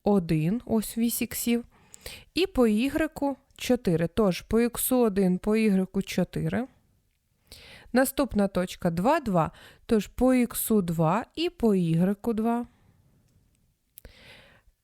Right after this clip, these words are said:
Чотири, один. По іксу чотири, по ігреку один. І ви вже бачите, що у нас вималювалася, як буде саме проходити ця віточка. Далі.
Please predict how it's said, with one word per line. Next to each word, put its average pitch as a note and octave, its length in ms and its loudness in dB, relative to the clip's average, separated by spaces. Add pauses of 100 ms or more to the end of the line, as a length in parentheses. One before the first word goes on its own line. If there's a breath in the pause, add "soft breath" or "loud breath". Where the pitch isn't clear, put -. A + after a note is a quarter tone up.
(260)
Чотири, D4 540 2
один. F#3+ 500 0 (240)
По A#3+ 180 2
іксу A3+ 380 0
чотири, A#3+ 640 -2
по - 180 -2
ігреку A3+ 440 -2
один. F#3 360 -4 (1160 loud breath)
І C#4 100 2
ви D#4 120 2
вже C4+ 180 0
бачите, D4 520 0
що B3+ 160 0
у B3 40 2
нас B3+ 240 0
вималювалася, B3 1000 0 (420)
як A#3 340 0
буде G3+ 240 -2
саме A3 340 0
проходити F#3 560 -4
ця F#3+ 200 -2
віточка. - 480 -8 (380 loud breath)
Далі. G3+ 340 2